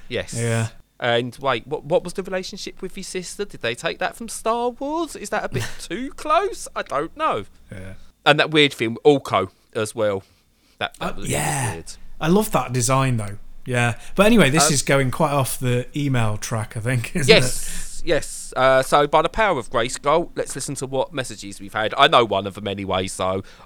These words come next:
Speaker 1: I'll let you read it and give the abuse.
Speaker 2: <laughs> Cool. Uh, so,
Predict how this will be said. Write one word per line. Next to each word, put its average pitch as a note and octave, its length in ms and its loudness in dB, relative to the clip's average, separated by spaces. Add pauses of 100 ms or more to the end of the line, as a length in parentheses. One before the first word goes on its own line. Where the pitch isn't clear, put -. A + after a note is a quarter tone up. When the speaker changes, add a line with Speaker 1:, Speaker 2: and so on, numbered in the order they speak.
(100)
Speaker 1:
I'll A2 160 6
let G#2 140 -4
you G2 160 -10
read F2+ 320 -8
it F2+ 120 -6
and F2+ 140 -14
give - 160 -14
the F2+ 100 -12
abuse. E2+ 560 -14 (380)
Speaker 2:
<laughs> - 40 -12 (1000)
Cool. C3+ 420 0 (200)
Uh, C3 360 2
so, C#3 380 4